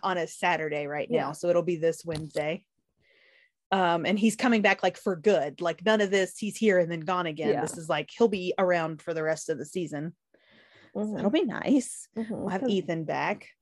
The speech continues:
Speaker 2: it seems crazy that he's been gone so much of the season.
Speaker 1: Yeah. I
Speaker 2: Like, it's
Speaker 1: really thought
Speaker 2: crazy.
Speaker 1: he was only gonna be gone about half the season
Speaker 2: I
Speaker 1: at
Speaker 2: know,
Speaker 1: first,
Speaker 2: like,
Speaker 1: like,
Speaker 2: I
Speaker 1: the way
Speaker 2: thought
Speaker 1: they talked about it.
Speaker 2: Yeah, like, a handful, but no, any, it's, but it's
Speaker 1: No,
Speaker 2: just,
Speaker 1: he
Speaker 2: it's
Speaker 1: was, <laughs> he's been gone, like, the whole
Speaker 2: long time.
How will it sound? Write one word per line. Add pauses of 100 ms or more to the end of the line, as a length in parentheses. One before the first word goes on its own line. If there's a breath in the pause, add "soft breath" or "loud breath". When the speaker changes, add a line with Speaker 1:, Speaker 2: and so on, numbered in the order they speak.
(300)
Speaker 2:
it
seems
crazy
that
he's
been
gone
so
much
of
the
season.
Speaker 1:
Yeah. (580 loud breath)
I
Speaker 2:
Like,
it's
Speaker 1:
really
thought
Speaker 2:
crazy.
Speaker 1:
he
was
only
gonna
be
gone
about
half
the
season
Speaker 2:
I
Speaker 1:
at
Speaker 2:
know,
Speaker 1:
first,
Speaker 2:
like,
Speaker 1:
like,
Speaker 2:
I
Speaker 1:
the
way
Speaker 2:
thought
Speaker 1:
they
talked
about
it. (320)
Speaker 2:
Yeah,
like,
a
handful,
but
no,
any,
it's, (260)
but
it's
Speaker 1:
No,
Speaker 2:
just,
Speaker 1:
he
Speaker 2:
it's
Speaker 1:
was,
<laughs>
he's
been
gone,
like,
the
whole
Speaker 2:
long
time.